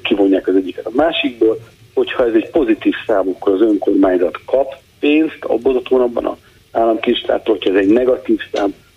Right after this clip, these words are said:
akkor az önkormányzatnak kell befizetnie. Én a körülbelül háromezer-kétszáz településben négy darabot tudok Magyarországon, aki hónap végén befizet. Budapest,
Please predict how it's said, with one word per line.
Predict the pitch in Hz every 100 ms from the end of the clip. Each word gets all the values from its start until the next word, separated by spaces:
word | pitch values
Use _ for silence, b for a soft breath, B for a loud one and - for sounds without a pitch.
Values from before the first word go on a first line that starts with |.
| _
akkor | 104 113
az | 98
önkormányzatnak | 110 104 98 98 95 98 92
kell | 98 90
befizetnie. | 92 - - - - - - - _ _ _ _ _
Én | - 147 156
a | 113 107 104 -
körülbelül | - 143 117 110
háromezer-kétszáz | 131 120 110 98 - 123 - 85
településben | - 127 120 117 107 110
négy | 123 123 107
darabot | 101 87 85 -
tudok | - 113 -
Magyarországon, | 92 104 120 123 - 131 127 135 - b _
aki | - -
hónap | 113 127 - 85
végén | 104 98 95
befizet. | 87 80 - - - _ _ - _ _ _ _ -
Budapest, | 127 160 170 170 147 - -